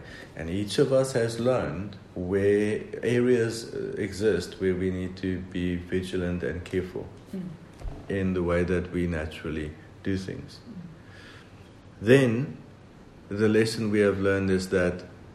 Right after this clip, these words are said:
Speaker 1: we need to still actively participate in the dynamic of the body, actively, actively be vital, although we can't physically be together.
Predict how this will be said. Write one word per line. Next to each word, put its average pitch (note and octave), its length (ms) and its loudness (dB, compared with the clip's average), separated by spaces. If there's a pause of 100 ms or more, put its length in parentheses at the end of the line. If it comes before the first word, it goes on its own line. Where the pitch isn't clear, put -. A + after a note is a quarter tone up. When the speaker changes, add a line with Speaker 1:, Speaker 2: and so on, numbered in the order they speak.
(180)
Speaker 1:
we G#2 260 0
need G2 220 -2
to G#2 100 -2
still D#3 480 2
actively - 720 0 (720)
participate A2+ 760 2
in G2 180 -2
the G2 80 2
dynamic F#2+ 640 2 (120)
of B2 300 0
the G#2 80 2
body, F#2+ 520 2 (340)
actively, A#2 680 0
actively B2 420 -2
be G2 180 0
vital, G#2 600 2 (100)
although G2+ 280 2
we G2+ 100 -2
can't G2 260 -4
physically F#2+ 420 -6
be C#2+ 140 -6
together. - 420 -6